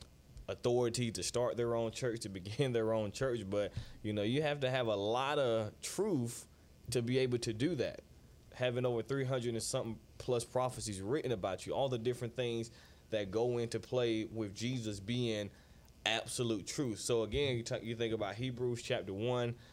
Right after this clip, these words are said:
again, that particular verse, uh, John seventeen seventeen, "Sanctify them through truth. Thy word is truth." God's word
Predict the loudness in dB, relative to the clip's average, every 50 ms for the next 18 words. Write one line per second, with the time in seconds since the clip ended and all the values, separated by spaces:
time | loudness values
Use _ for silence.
0 | -18 -12 -10 -6 -2 -2 -2 2 2 2 0 0 -2 -4 -4 -2 0 0 0 0
1 | 0 2 2 2 2 0 -2 -6 -8 -10 -10 -8 -2 0 2 2 2 2 0 2
2 | 0 2 2 0 -2 -2 -2 -2 -2 0 0 0 0 0 0 -2 -2 -2 -2 -2
3 | -2 -2 0 0 0 0 -2 -4 -2 0 0 0 0 0 0 -2 -2 -2 -4 -4
4 | -8 -6 -4 -4 -4 -2 0 0 2 0 0 -2 -4 -10 -20 -20 -20 -20 -20 -12
5 | -2 0 0 2 2 2 0 0 0 2 2 2 2 4 2 2 0 -2 -4 -4
6 | -4 -4 -4 -2 0 0 2 2 0 -2 -4 -4 -2 0 2 2 2 2 2 2
7 | 2 0